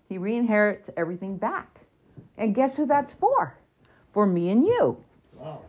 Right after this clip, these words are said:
Speaker 1: Okay.
Speaker 2: Amen.
Speaker 1: So the Holy Spirit will show you that.
Speaker 2: Amen.
Speaker 1: Okay. So, uh, the Holy Spirit will show you that.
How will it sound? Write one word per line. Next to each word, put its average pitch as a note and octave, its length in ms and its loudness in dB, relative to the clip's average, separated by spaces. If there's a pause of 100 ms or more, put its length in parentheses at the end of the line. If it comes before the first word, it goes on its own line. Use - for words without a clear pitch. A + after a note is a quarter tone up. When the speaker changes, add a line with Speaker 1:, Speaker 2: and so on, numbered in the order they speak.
Speaker 1:
Okay. A3 480 2
Speaker 2:
Amen. F3+ 420 -2
Speaker 1:
So A#3+ 200 4
the A3+ 100 4
Holy C#4 280 2
Spirit D#4 720 -2
will G3+ 400 2 (180)
show - 240 2 (140)
you G#3 140 2
that. B2 300 2 (100)
Speaker 2:
Amen. D#3 640 -10
Speaker 1:
Okay. A#3 400 -2 (340)
So, A#3 360 4 (360)
uh, E3+ 60 0
the G3+ 160 4
Holy C#4+ 240 4
Spirit A#3 320 2
will G3 120 0
show C4+ 240 0
you D#4 180 6
that. E3 360 2